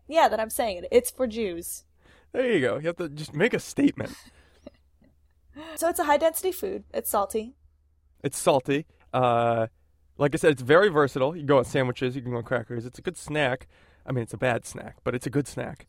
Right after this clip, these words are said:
Speaker 2: Um, and, uh, <sighs> yeah, I don't know. I was, I, I read once somewhere that there's a, an enzyme in cheese that, uh,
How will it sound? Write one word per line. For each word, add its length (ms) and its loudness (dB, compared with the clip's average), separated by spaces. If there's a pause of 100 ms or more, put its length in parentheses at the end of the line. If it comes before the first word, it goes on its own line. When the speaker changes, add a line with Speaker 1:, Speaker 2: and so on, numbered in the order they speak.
(240)
Speaker 2:
Um, 520 -2 (920)
and, 720 4
uh, 460 4 (260)
<sighs> 1400 -20
yeah, 220 2
I 80 6
don't 140 6
know. 160 10
I 120 6
was, 220 -2
I, 220 6
I 40 4
read 280 4
once 320 4
somewhere 640 2
that 160 6
there's 360 2
a, 420 2
an 180 0 (160)
enzyme 540 6
in 120 0
cheese 540 -2 (200)
that, 360 8
uh, 480 2